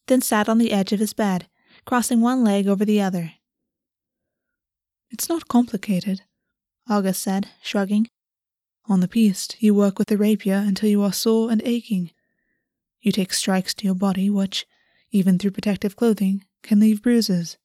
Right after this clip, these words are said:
Yet the joy of fencing brings you back over and over again. Indeed, there is none of your hard-won success without that pain. I'm not sure what I do is so much different." He held out both his hands, palm up. "Here,"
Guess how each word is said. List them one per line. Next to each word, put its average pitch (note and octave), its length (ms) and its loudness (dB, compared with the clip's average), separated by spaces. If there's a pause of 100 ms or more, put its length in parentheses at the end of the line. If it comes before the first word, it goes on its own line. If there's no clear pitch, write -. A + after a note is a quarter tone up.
(640)
Yet A#3 200 2
the A#3 100 -2
joy C#4 240 4
of G#3+ 80 0
fencing G3+ 440 0
brings G3+ 260 4
you A3 80 2
back G#3 280 0
over A#3 280 0
and A#3 100 4
over G#3 260 0
again. F3+ 360 -2 (640)
Indeed, A#3 440 2 (160)
there A3+ 140 4
is G#3 120 4
none A#3+ 200 4
of G#3+ 100 0
your G3 100 2
hard-won F#3+ 440 2
success F#3+ 480 -4
without F#3 300 -4
that F#3 180 -4
pain. F3+ 360 -4 (840)
I'm C4+ 120 -2
not C#4+ 200 -4
sure B3 160 2
what G#3 160 2
I A3+ 140 2
do F3 200 -2
is E3+ 100 -6
so - 160 -4
much F3+ 240 -4
different." F#3 420 -6 (1040)
He B3+ 160 -6
held C#4+ 220 -2
out C#4+ 180 -2
both A3+ 200 2
his A#3+ 140 0
hands, F#3 480 0
palm A3 360 2
up. F3 220 -2 (1040)
"Here," G3 460 0